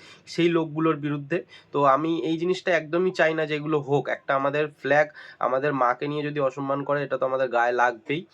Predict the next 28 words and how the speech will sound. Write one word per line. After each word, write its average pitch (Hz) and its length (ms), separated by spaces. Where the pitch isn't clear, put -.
বা 113 180
তোমাদের 127 360
মাকে 143 300
নিয়েও 147 200
যদি 143 280
এরকম 127 320
করে, 127 240
অসম্মান 123 440
করে, 131 280
তোমাদেরও 123 400
গায়ে 120 200
লাগা 123 320
উচিত। 131 300
কিন্তু 160 360
আমাদের 127 480
কোনো 160 340
কিন্তু 165 400
লোকজন 147 420
এরকম 135 360
করেনি। 127 480
তোমাদেরই 139 480
এরকম 143 500
একটা - 220
ইউনিভার্সিটির 143 600
বাইরে 127 320
যদি 135 180
একটা 135 200
পতাকা 135 540